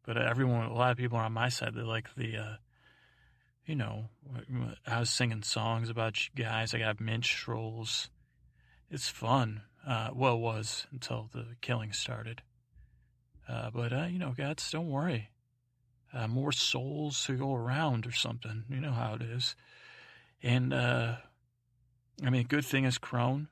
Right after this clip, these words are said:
Miller, Smith, Barkey, Jester. I don't know if, I mean, maybe this isn't good, but I mean, I don't know what you guys want, but these people are sac-, willing to sacrifice. Well, they're, they don't really know you. They know my version of you, which is kind of not probably accurate, is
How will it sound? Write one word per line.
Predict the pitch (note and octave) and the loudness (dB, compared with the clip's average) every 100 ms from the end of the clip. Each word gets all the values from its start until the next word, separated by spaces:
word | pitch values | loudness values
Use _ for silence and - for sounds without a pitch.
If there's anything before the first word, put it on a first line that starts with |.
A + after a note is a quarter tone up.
| _ | _
Miller, | B2 A#2+ B2+ | -4 -2 -2
Smith, | C3 - A#2 A#2+ | -4 -4 -6 -6
Barkey, | B2+ A2+ A#2 B2+ B2+ - _ _ _ - | -6 -6 -6 -6 -8 -10 _ _ _ -10
Jester. | - G#2+ - C3 C3 _ _ _ _ _ _ _ _ _ - | -4 -2 -2 -4 -6 _ _ _ _ _ _ _ _ _ -4
I | A#2+ | 0
don't | A#2+ | 0
know | A#2 | 0
if, | G#2+ - | -2 -2
I | A#2+ | 0
mean, | A#2+ A2+ | 2 2
maybe | A2+ | 0
this | G#2+ - | 0 -2
isn't | B2 A#2+ G#2+ | 0 0 -2
good, | A2+ A2 | -4 -4
but | A2+ | -4
I | |
mean, | A2+ A#2 | -4 -4
I | A2+ A#2 | -2 -2
don't | A#2 | -2
know | A#2 | -2
what | A2+ - | -4 -6
you | B2 | -4
guys | A2+ A2 | -4 -4
want, | A2+ A#2 A2+ A#2+ | -2 -2 -2 -6
but | B2 A2 A2+ | -6 -6 -6
these | A2+ | -8
people | - A#2+ A#2 | -6 -6 -4
are | |
sac-, | A2 - A2 A2+ - - | -2 0 0 -2 -12 -8
willing | A#2+ A#2+ | -4 -2
to | A#2+ | -2
sacrifice. | - A#2+ A#2+ - - A#2 A2+ - - - - - - - - - - _ | -2 -2 -2 -6 -8 -6 -6 -6 -10 -20 -20 -20 -20 -20 -20 -20 -20 _
Well, | C3+ A#2+ A#2+ | -4 0 2
they're, | A#2 | 4
they | B2 C3 | 6 6
don't | B2+ B2+ | 6 4
really | A#2+ A2 | 2 0
know | A2 A2+ A#2+ | 0 2 4
you. | A#2+ A2 | 4 0
They | G#2+ A2 | -2 -2
know | A2+ | -2
my | G#2+ A#2 A2+ A#2 | -2 -2 0 0
version | A2 A2 G#2 A#2+ | 0 -4 -4 -4
of | A2 | -6
you, | G#2+ G#2+ | -6 -6
which | A2 A2 - | -6 -6 -6
is | C3 | -6
kind | - A#2 G#2+ | -4 -2 -2
of | |
not | G#2+ G#2+ A2 A2+ - | -4 -2 -2 -4 -6
probably | - A#2 A2 | -2 0 2
accurate, | A2 A2 - A2+ A2+ A2+ | 0 0 -4 -4 -4 -4
is | A2 - | -4 -6